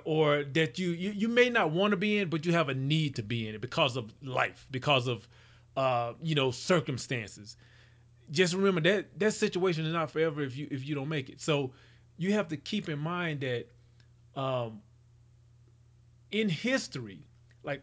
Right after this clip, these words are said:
all the people that, that we read about, you know, the, the same old people that we read. But matter of fact, the same people that when I read these quotes, these, those people, we, we know about those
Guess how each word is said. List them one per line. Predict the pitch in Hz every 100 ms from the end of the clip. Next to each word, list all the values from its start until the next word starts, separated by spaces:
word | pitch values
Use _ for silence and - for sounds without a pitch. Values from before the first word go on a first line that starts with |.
| -
all | 196 240 247
the | 233
people | 233 220 214 185 185 170 139
that, | 165 143 - - -
that | 175 170
we | 170 202
read | 175 175 170
about, | 143 147 165
you | 202
know, | 196
the, | 175 147
the | 135
same | 143 - 240 226 220
old | 202 190 175
people | - 175 156
that | 151 143
we | 143 147
read. | 143 151
But | 180
matter | 247
of | 233
fact, | 233 165
the |
same | 143 247 240
people | 226 185
that | 180 160 - - -
when | 160
I | 175
read | 180 180 143
these | 165 123
quotes, | - 135 113
these, | 143 208 160
those | 139 190 165
people, | - 135 - 90 - - - - - - -
we, | 175 240
we | 202 254
know | 233 240 247
about | 160 147 123
those | 151 151 139 127